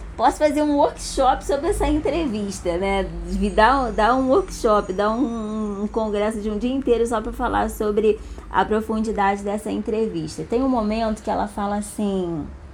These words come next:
da vergonha que ela passou, né? Que ela era muito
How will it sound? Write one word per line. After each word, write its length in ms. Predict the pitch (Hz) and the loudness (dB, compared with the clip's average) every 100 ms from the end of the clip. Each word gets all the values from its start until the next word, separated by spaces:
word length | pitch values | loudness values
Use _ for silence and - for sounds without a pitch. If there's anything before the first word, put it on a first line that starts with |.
| - - - - - - - - - - - | -18 -20 -20 -20 -20 -18 -16 -16 -14 -14 -4
da 180 | - 208 | 4 4
vergonha 640 | 220 262 233 240 285 262 | 6 2 4 4 4 0
que 80 | 262 | 0
ela 180 | 220 220 | 0 0
passou, 460 | 233 240 - 170 165 | 0 -2 -2 -2 -2
né? 240 | 170 165 | -4 -6
Que 60 | 175 | -6
ela 140 | - | -2
era 140 | 180 180 | -2 -2
muito 240 | 180 190 | -2 -6